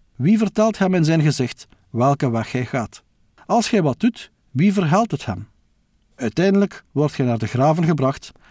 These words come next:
en men waakt over zijn grafheuvel. De kluiten van het tal zijn hem aangenaam en alle mensen trekken achter hem aan. En zij die voor hem geweest zijn, zijn niet te tellen.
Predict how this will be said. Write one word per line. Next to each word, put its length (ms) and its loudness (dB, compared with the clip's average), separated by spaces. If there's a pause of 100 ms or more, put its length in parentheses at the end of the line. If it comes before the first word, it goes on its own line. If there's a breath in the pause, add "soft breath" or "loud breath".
(100)
en 140 0
men 180 2
waakt 280 0
over 200 0
zijn 200 0
grafheuvel. 640 -8 (680)
De 100 -4
kluiten 420 0
van 120 2
het 120 -2
tal 240 -2 (220)
zijn 260 -2
hem 180 0
aangenaam 560 -4 (200)
en 140 -8
alle 220 2
mensen 360 2
trekken 340 -2
achter 320 -4
hem 200 -2
aan. 200 -8 (400)
En 160 -2
zij 160 2
die 200 -2
voor 200 2
hem 160 4
geweest 360 0
zijn, 280 -2 (140 soft breath)
zijn 240 -2
niet 140 2
te 100 -2
tellen. 360 -6